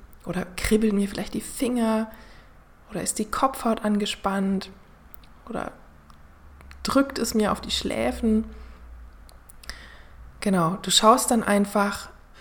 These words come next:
wo spüre ich jetzt gerade was im Körper? Und wenn du das Gefühl lokalisiert hast, wenn du es wahrgenommen hast, dann,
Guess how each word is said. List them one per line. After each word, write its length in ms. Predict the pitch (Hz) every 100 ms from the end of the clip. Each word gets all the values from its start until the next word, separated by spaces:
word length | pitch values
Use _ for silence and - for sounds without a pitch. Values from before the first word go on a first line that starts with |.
| - - - -
wo 460 | - 185 240 247 254
spüre 360 | - - 185
ich 120 | 180
jetzt 180 | 175 -
gerade 300 | - 165 160
was 180 | 170 -
im 120 | 165
Körper? 500 | - - 175 185 185 190 - - - - - - - - -
Und 500 | 190 185 180 - - - - - - - - -
wenn 240 | 196 254
du 360 | 269 269 269 269 - - - -
das 180 | 214 -
Gefühl 640 | 202 - 220 220 220 208 214
lokalisiert 800 | 196 190 190 190 190 220 220 220
hast, 360 | 170 175 - - - - - -
wenn 180 | 180 196
du 100 | 170
es 360 | 165 - - - - - -
wahrgenommen 580 | 170 214 208 185 180 180
hast, 420 | 165 175 - - -
dann, 400 | 180 185 190